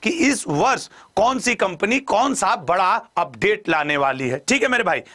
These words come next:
चलो अगले क्वेश्चन पे आ जाओ। ये कुछ एक्स्ट्रा इन्फॉर्मेशन है। चौदहवीं अखिल भारतीय पुलिस कमांडो प्रतियोगिता विशाखापत्तनम में हुई। साब की पहली बैठक,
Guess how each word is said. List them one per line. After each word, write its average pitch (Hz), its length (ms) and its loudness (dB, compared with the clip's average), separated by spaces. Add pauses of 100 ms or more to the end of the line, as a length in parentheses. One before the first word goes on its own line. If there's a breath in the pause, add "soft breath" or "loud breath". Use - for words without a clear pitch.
(140 loud breath)
चलो 135 320 -2
अगले 165 200 0
क्वेश्चन 139 340 -2
पे 127 180 -4
आ 127 80 0
जाओ। 117 160 -6 (1400 loud breath)
ये 214 140 2
कुछ - 260 -2
एक्स्ट्रा 247 420 0
इन्फॉर्मेशन 233 680 0
है। 214 140 0 (260 loud breath)
चौदहवीं 220 460 2
अखिल 233 280 0
भारतीय 196 340 0
पुलिस 226 260 0
कमांडो 214 380 0
प्रतियोगिता 208 500 0
विशाखापत्तनम 208 880 0
में 208 140 0
हुई। 180 240 0 (320 loud breath)
साब 240 480 0
की 247 140 0
पहली 226 440 0
बैठक, 170 420 0